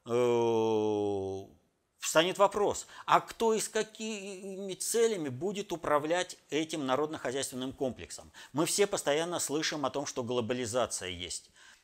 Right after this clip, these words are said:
э, такая. И, э, государь про это говорил, что глобализация – процесс объективный, но он не сказал другого, что управление этим объективным процессом осуществляется субъективно.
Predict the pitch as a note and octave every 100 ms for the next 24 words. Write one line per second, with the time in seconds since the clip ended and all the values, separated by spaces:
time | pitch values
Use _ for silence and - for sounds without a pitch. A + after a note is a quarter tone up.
0 | _ A2+ A2 G#2+ - G#2+ F#2+ D#2+ E2+ -
1 | - A#2+ C3 B2+ B2+ B2 A#2 A2+ A2 G#2
2 | G#2 A2+ - C#3+ F3 D3 D3+ C#3+ C#3 B2
3 | C3+ C3+ A#2+ - G2+ F#2 A2 G#2 A2 G#2+
4 | F#3 - - A#3+ A3 A3+ G#3+ A#3 - A#3
5 | A2 F#2+ A2 B2 D3 D3+ D#3+ D#3+ F#3+ G3+
6 | D3 E2+ - - - - D#3 D#3+ D#3+ E3
7 | F3 F#3 D#3 C3+ - E3 D#3+ - A#2+ A#2+
8 | C#3+ - D#3+ C3 G2 A2 - G3 A#3 -
9 | F2 E2 _ _ _ _ - - - C3+
10 | D#3+ - D3 C#3+ E3 G#3 G#3+ A3 - G#3
11 | F3 G3+ G#3 - A3 F#3+ A2 F#2 D2+